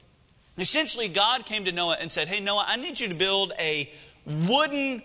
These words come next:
box." Noah had never seen anything float on water like this. Noah had never seen a boat. He'd never needed it before. You say, "What are you getting at, Brother Andrew?"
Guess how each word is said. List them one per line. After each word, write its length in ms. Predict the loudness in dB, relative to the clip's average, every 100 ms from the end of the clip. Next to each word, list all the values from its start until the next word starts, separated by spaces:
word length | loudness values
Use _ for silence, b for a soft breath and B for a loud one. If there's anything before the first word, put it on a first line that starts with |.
| -14 -10
box." 1200 | -10 0 2 2 -2 -12 -6 -4 -4 -4 -8 -12 -20 -20 -20 _ _ _ _ _ _ _ _ _ _ _ _ -4
Noah 200 | 2 2
had 120 | 2
never 220 | -4 -4
seen 280 | -4 -4 -4
anything 640 | -4 -6 -4 -4 -4 -8 -16 -20
float 720 | -16 -12 -10 -4 -2 0 -4 -8 -6
on 220 | -6 -4
water 320 | -4 -4 0
like 240 | 0 -2
this. 580 | -6 -8 -8 -10 -10 -12 -16 _ b b b b 2
Noah 220 | 6 6
had 120 | 4
never 260 | 2 2 2
seen 480 | 2 2 2 4 2
a 160 | 0
boat. 680 | -2 -4 0 0 0 -8 -18 -20 -16 -8
He'd 100 | -4
never 220 | -4 -2
needed 380 | -2 -2 -2 -4
it 120 | -6
before. 540 | -12 -12 -12 -14 -16 -20 _ _ _ _ -18 B B B B B B B _ _ _ _ _ -8
You 60 | -2
say, 120 | 0
"What 120 | 2
are 40 |
you 60 | 2
getting 300 | 4 2 2
at, 160 | -2 0
Brother 160 | 0
Andrew?" 200 | 0 -2